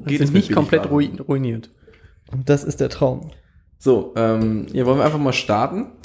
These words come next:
Speaker 3: Darf ich noch mal ganz kurz einleiten?
Speaker 2: Bitte.
Speaker 3: Dennis, wie wir alle wissen, bist du ja sehr großer Philanthrop. Und dich hat es ja be-, geplagt über die letzten Wochen,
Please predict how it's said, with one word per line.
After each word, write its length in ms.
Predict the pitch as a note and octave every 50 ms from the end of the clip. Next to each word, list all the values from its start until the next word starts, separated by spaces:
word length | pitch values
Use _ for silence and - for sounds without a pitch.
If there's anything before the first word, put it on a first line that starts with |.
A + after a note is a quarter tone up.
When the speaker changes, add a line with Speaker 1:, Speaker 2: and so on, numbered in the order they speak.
| - - - -
Speaker 3:
Darf 160 | - C3+ D3
ich 120 | F3+ F#3+ F3
noch 140 | D#3 D3 D3+
mal 140 | D#3 D3
ganz 180 | - E3 D3+ -
kurz 160 | - E3 D3+
einleiten? 460 | - - B2+ C#3 E3 F3+ - B3 C4 -
Speaker 2:
Bitte. 360 | - - F3 - D#3+ A#2 A2+ - - - _ _ - - - - - - - - - - - -
Speaker 3:
Dennis, 300 | B2 B2+ C3 B2+ - C#3+
wie 100 | D3 D#3+
wir 160 | F#3+ F#3+ -
alle 220 | C3 C3 C3 B2
wissen, 200 | C3 B2+ - C#3
bist 180 | B2 A#2+ - -
du 40 | B2+
ja 80 | A#2+
sehr 140 | A2 A2+ A2+
großer 280 | - A#2 A2+ - - A2
Philanthrop. 600 | - A#2 G#2+ G#2 G#2 - - - C3 E3 - - - - - _ _ -
Und 400 | A#2+ A2 A2+ A2+ A#2 A#2+ C#3+ - -
dich 220 | B2 A#2 A#2+ -
hat 120 | C#3+ C3 C#3
es 100 | C3 -
ja 120 | C3 B2
be-, 120 | A#2 B2 A2+
geplagt 640 | - A2+ - - B2 B2 C#3 E3 - - - -
über 160 | C#3 B2+ B2+ B2+
die 60 | B2
letzten 380 | A#2+ B2+ B2 B2 - C3+ A#2+
Wochen, 340 | A2+ A2 - D#3 D3+ D3 D3+